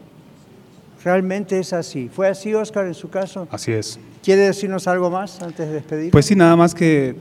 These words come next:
Speaker 2: yo creía que, que esa era mi diversión, ¿verdad? Y la, esa diversión duraba, mientras duraba la botella, los amigos también,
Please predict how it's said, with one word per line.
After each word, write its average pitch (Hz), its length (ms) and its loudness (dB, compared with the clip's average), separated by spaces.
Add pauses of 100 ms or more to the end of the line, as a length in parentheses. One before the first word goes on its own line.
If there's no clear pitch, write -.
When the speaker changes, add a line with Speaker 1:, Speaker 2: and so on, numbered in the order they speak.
(1400)
Speaker 2:
yo 127 140 0
creía 135 400 4
que, 123 560 -2 (480)
que 131 120 -2
esa 147 140 -2
era 143 140 2
mi 135 120 0
diversión, 123 520 0
¿verdad? 131 460 0
Y 127 360 2
la, 127 220 -2
esa 135 180 0
diversión 139 460 4
duraba, 131 580 4 (460)
mientras 127 380 -2
duraba 131 260 4
la 135 100 2
botella, 156 600 4 (960)
los 131 180 -4
amigos 123 300 -2
también, 151 640 2